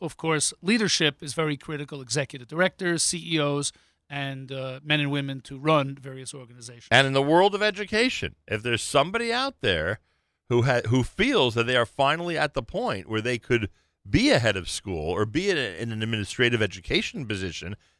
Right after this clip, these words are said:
Speaker 2: they too should put their resume up on your site and get it to you confidentially.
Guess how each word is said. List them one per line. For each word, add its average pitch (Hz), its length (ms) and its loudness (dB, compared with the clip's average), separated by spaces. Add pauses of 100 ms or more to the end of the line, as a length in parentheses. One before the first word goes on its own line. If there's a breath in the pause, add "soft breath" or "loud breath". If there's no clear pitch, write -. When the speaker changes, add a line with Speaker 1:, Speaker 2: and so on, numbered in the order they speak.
(120)
Speaker 2:
they 147 180 6
too 285 300 0
should - 240 -4
put 113 200 -2
their 98 200 2
resume 98 480 0
up 92 200 -2
on 95 140 0
your 90 120 -4
site 80 380 -4 (420)
and 92 200 0
get 113 160 2
it 90 100 -6
to 107 120 -4
you 98 80 -2
confidentially. 85 760 -2